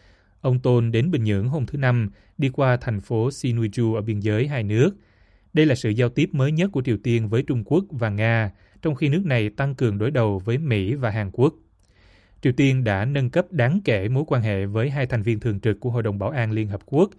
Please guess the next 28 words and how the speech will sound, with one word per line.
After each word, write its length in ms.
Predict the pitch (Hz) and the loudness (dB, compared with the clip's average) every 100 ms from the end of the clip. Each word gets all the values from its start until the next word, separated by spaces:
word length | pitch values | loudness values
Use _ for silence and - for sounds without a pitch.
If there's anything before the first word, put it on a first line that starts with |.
| _ _ _ _ | _ _ _ _
và 140 | 127 | 0
cũng 140 | 120 135 | 2 0
là 120 | 127 | 0
đồng 160 | 113 | 0
minh 180 | 104 117 | 0 -2
truyền 220 | 104 107 | -2 -4
thống. 300 | 98 107 123 196 - _ _ _ | -2 -2 -2 -4 -10 _ _ _
Những 160 | 110 127 | 0 2
nước 280 | 156 202 | 2 0
đã 280 | 160 110 95 | -4 -4 -2
sát 260 | 113 175 165 | -4 -6 -2
cánh 260 | 123 139 202 | 0 0 0
cùng 140 | 127 | -2
Bình 140 | 113 | -2
Nhưỡng 360 | 104 104 101 165 - - _ | 0 0 0 -2 -6 -14 _
khi 340 | _ - 120 113 | _ 0 2 2
nước 140 | 131 | 0
này 180 | 180 113 | 0 -2
tăng 220 | - 127 | 0 -2
tốc 160 | 123 165 | 0 -2
phát 200 | 226 208 | -4 -2
triển 240 | 117 104 | -2 0
một 200 | 139 113 | -2 -2
loạt 240 | 110 110 107 | 0 0 -2
vũ 200 | 104 104 | -4 -4
khí 200 | - 135 | -2 -4
chiến 200 | 127 165 | -2 -2
thuật 180 | 135 | -2